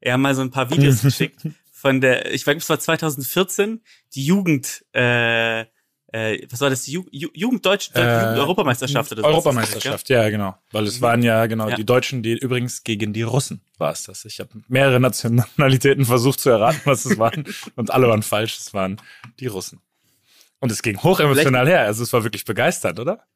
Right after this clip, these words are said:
Speaker 1: Ja, bitte, bitte erzähl mal so ein bisschen was von dem, äh, was, was man da sehen konnte.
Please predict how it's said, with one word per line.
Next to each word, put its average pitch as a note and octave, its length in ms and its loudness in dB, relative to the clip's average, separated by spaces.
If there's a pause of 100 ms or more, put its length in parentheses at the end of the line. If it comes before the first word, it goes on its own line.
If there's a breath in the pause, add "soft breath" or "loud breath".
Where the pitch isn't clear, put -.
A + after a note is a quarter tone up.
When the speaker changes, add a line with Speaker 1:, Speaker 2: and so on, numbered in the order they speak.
(1300)
Speaker 1:
Ja, D3 100 4
bitte, C3+ 400 2
bitte F#3 180 -2
erzähl F3 280 2
mal D3+ 220 2
so C3 100 -8
ein C3+ 80 -6
bisschen C3 300 -6
was A#2+ 200 -6
von B2+ 160 -8
dem, A2+ 280 -10
äh, A2 600 -14 (180)
was, - 220 -20
was C3 160 -12
man C3+ 100 -10
da B2+ 120 -2
sehen D#3+ 180 -4
konnte. A2 380 -16